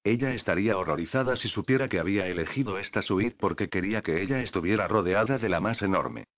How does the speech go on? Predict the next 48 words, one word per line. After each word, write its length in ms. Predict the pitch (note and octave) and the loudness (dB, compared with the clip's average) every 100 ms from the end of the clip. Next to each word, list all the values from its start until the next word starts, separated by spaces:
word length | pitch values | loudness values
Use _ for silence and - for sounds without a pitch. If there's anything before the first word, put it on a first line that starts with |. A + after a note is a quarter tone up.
| _ | _
opulencia 560 | - G2+ E2+ G#2 G2+ G2 | -2 0 2 2 2 0
durante 420 | G2 F2 E2+ A#2 | 2 0 0 -2
su 120 | - F2 | -2 -2
primer 300 | E2+ F#2+ G2 | 0 0 0
viaje 340 | G2 A#2+ A#2+ | 0 -2 -2
a 60 | G#2+ | -2
Las 220 | E2 D#2+ | -2 -2
Vegas, 420 | G#2 A2 A2 - - | 0 0 -2 -8 -2
aunque 340 | F#2 F2 F2+ | -2 0 -4
fuera 320 | - A2+ A2+ | 0 0 0
en 100 | A2 | -2
circunstancias 840 | - G2 F2 E2 - G#2 G#2 G2+ F#2 | -2 -2 0 -4 0 0 0 -2 -2
difíciles. 800 | F2+ G2+ - - - - - - _ _ _ _ _ _ _ - | -2 -2 -2 -6 -12 -12 -14 -16 _ _ _ _ _ _ _ -2
Y 120 | G#2+ | 0
Denise 400 | D#2+ C#2+ - A2 | 0 -4 -2 0
realmente 640 | F#2 F#2 G#2+ G2 A2 A2 F#2+ | 2 2 2 0 0 0 -2
estaría 440 | - F2 G#2 G2+ | 0 0 2 2
horrorizada 580 | F2 D2+ E2 C3 B2+ B2 | 0 -2 -2 -2 0 -2
si 100 | A2+ | -4
supiera 400 | - F#2+ C3 C3+ | -6 0 2 2
que 120 | G2+ | 0
lo 120 | A2+ | 2
único 340 | A2+ B2+ B2 G#2+ | 2 0 -2 -2
que 120 | F#2 | 0
había 260 | E2+ G2+ F2 | 0 0 -2
estado 440 | - B2+ A#2+ A2+ | -2 -2 0 0
tentado 460 | F2+ D#2+ A2+ A#2 F#2 | 0 0 2 2 0
de 80 | |
implantar 600 | F2+ F2+ F2+ D#2 D2+ G#2+ | -2 -2 0 0 0 0
en 120 | G#2 E2 | 0 -2
su 140 | G2 | -2
mente 400 | F#2+ F#2+ F#2+ F2 | 0 0 0 0
era 200 | A2 G2 | 0 -4
el 100 | D#2 | -2
deseo 360 | F2+ - C3 A#2 | -2 2 0 0
de 100 | F#2+ | -2
no 100 | G2+ | 0
regresar 480 | F#2 E2+ E2 E2 | 2 0 0 -2
a 60 | G2+ | -2
su 160 | - E2 | -2 -2
vida 240 | F#2+ A2 | -2 -2
humana 360 | G#2 G#2+ A2+ G2+ | 0 0 0 -2
después 420 | F#2 - A#2 G2+ | -4 0 0 0
de 100 | G#2+ | -2
su 180 | A2+ G2+ | 0 -2
encuentro 540 | E2+ A#2 C3 B2+ A#2 | 0 2 2 2 0
con 200 | A2+ F#2+ | 0 0
Nathaniel. 540 | E2 F#2+ F#2+ F#2 C2 | 0 -2 0 -2 -4